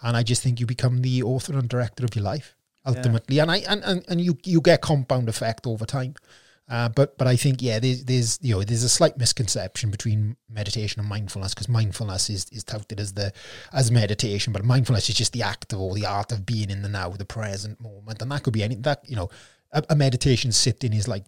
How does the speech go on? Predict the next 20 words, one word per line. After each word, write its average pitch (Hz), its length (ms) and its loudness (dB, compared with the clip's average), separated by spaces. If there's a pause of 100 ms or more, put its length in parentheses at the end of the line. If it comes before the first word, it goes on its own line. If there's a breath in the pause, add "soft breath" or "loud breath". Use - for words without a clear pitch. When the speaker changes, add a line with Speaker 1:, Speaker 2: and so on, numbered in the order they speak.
Speaker 1:
you 104 100 -4
know, 90 200 -4
however 98 260 2
that 95 220 -2
long 92 240 -2
is 95 160 -2
for 92 240 -8
you. 95 160 -6
For - 160 -8
me, 98 160 -6
twenty 95 240 -6
minutes. 113 340 -2
But - 240 -8
then 117 220 2
mindfulness 120 640 2
then 98 180 -6
is 104 160 -2
throughout 110 360 0
the 123 60 -6
day 110 380 -2